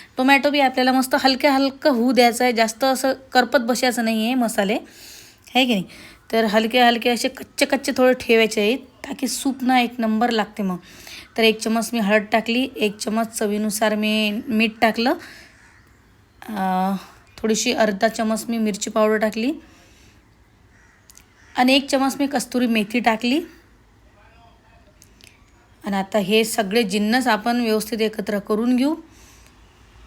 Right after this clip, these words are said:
जास्त जाडायचे नाही आहेत आपल्याला, थोडे कच्चे कच्चेच राहू द्यायचे आहे. जास्त जाडल्याने याचा पुरा फ्लेवर ना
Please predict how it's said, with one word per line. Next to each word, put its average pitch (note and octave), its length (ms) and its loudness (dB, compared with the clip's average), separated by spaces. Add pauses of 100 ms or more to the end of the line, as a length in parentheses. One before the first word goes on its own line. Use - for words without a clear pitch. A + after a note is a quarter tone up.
(220)
जास्त G#3+ 280 2
जाडायचे A3+ 600 4
नाही B3 140 0
आहेत B3 120 0
आपल्याला, A#3 400 -2
थोडे B3 160 -2
कच्चे A#3+ 300 -4
कच्चेच A#3 360 -4
राहू A3+ 180 2
द्यायचे G#3 280 -2
आहे. B3+ 120 -2 (1800)
जास्त A3 220 -4
जाडल्याने A3 480 2
याचा A3+ 160 -4
पुरा A3 280 -2
फ्लेवर G#3+ 460 -2
ना A#3 220 -2